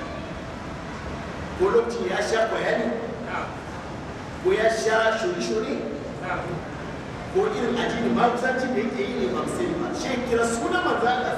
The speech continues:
tsara Muhammad. Kuma yana dawa shi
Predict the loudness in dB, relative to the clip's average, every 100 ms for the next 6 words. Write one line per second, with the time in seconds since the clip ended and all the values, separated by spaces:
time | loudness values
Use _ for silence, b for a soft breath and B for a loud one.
0 | -2 4 6 6 2 0 -2 -2 -4 -4
1 | -6 -8 -8 -8 -8 -10 -8 -8 -8 -10
2 | -8 -8 -8 -8 -8 -8 -8 -10 -8 -8
3 | -8 -8 -8 -8 -8 -8 -6 0 2 6
4 | 4 4 2 2 4 2 2 -2